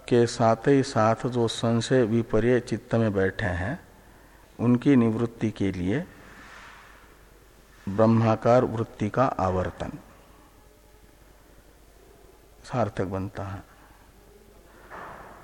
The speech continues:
और जब संशय विपर्य निवृत्त होंगे, तो दृढ़ अपरोक्ष माना जाएगा,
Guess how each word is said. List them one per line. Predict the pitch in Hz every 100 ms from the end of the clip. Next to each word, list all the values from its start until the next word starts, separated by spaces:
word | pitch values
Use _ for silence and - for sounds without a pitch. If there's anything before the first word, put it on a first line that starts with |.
| - - - - - 127
और | 123 127 123 - 107 117
जब | 143 131 95 120 185 233 - -
संशय | - 123 123 - 143 143
विपर्य | 110 123 120 120 131
निवृत्त | 117 117 123 131 -
होंगे, | 110 120 123 131 175 - - - - - - - _ - - - - - _ _ - -
तो | 117 131 - -
दृढ़ | 107 123 123 - - - -
अपरोक्ष | 101 98 95 - 87
माना | 78 - -
जाएगा, | - - - -